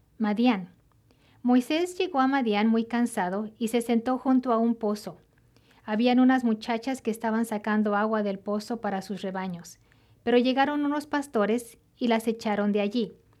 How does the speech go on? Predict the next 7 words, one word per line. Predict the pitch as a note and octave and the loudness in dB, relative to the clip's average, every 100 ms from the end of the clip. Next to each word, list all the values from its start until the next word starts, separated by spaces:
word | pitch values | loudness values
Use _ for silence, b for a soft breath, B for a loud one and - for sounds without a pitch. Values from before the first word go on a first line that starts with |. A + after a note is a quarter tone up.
| b b b b | b b b b
Entonces | - A#3+ A#3+ C#4+ D#4 A3+ A3 G#3+ | 0 2 2 -2 -2 -2 -2 -4
Moisés | F3+ F3+ - B3 B3+ | -8 -8 -4 -2 -2
se | C#4 | -2
levantó | C4+ C4+ C#4 B3+ A#3 A#3 | 0 0 0 0 0 2
de | G3+ | 0
un | F#3+ B3+ | 0 0
salto | C4+ A3 G3 G3 A#3+ | 0 0 -2 -2 -6